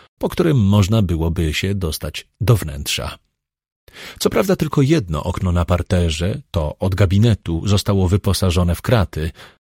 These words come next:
ale w czasie remontu wymieniono pozostałe, zaopatrując je w solidne, podwójne zamknięcia.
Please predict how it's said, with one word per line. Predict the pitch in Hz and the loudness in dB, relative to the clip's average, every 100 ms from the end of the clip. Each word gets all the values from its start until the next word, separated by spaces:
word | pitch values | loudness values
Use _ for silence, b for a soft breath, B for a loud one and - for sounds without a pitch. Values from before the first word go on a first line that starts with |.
| _ | _
ale | 123 175 | -4 -2
w | - | -2
czasie | - 147 131 | -4 0 2
remontu | 107 101 131 123 123 | 4 4 2 2 2
wymieniono | 104 127 110 101 98 | 4 2 2 2 2
pozostałe, | 82 92 90 - 82 73 78 B B B | 2 0 0 -2 -4 -2 -4 B B B
zaopatrując | 98 120 131 127 - 76 71 80 | -2 0 2 0 0 -4 -4 -4
je | 85 78 | -4 -4
w | - | -4
solidne, | 87 80 123 123 123 123 | -2 0 -2 0 0 0
podwójne | - 117 90 101 87 82 | 0 0 2 2 2 2
zamknięcia. | 87 76 - 67 - - | 0 -4 -10 -10 -8 -10